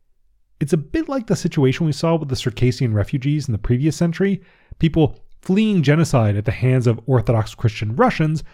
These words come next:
often taking their frustration out on Orthodox Bulgarians, where they settled as refugees, even though the only connection those two people shared was having basically the same religion. So this is the context. You had huge numbers of Macedonian refugees,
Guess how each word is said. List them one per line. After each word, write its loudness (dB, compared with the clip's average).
often 2
taking 0
their 0
frustration -2
out 0
on -2
Orthodox 0
Bulgarians, 0
where 2
they 0
settled -2
as -10
refugees, -4
even 2
though 2
the 2
only 2
connection 0
those -2
two -6
people -4
shared 2
was 0
having -4
basically -6
the -12
same -4
religion. -2
So -2
this 0
is -4
the -2
context. -8
You 4
had 4
huge 2
numbers 0
of -2
Macedonian -2
refugees, -4